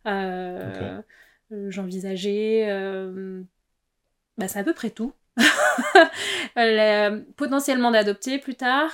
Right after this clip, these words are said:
Speaker 1: euh, mais j'avais quand même l'envie de, de, euh, de porter, euh, de vivre une grossesse.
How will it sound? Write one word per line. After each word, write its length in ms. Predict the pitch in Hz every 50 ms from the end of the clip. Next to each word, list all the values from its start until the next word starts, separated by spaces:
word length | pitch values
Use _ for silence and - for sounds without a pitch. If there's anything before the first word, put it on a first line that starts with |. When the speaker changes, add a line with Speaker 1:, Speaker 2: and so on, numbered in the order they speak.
| - - -
Speaker 1:
euh, 640 | 220 208 208 202 202 202 202 202 202 202 202 202 208
mais 300 | 220 220 226 226 226 233
j'avais 260 | 226 233 220 233 226
quand 100 | - 262
même 140 | 254 262 254 247
l'envie 320 | 247 240 233 233 254 254
de, 320 | 247 247 226 220 214 214
de, 560 | 208 208 214 208 202 202 196 196 196 196 214 226 _ _ - - - _ _ -
euh, 600 | 233 214 208 202 196 196 196 196 196 190 196 196 202 196 - 226 220 - - - 214 202 202 202 196 _ _ _ -
de 80 | 214 202
porter, 580 | 190 - 202 - - - - 233 220 220 214
euh, 120 | 208 202 202
de 100 | 190 202
vivre 280 | 202 196 233 233 208 208
une 80 | 208 202
grossesse. 640 | 202 208 208 - 226 247 302 - - - - -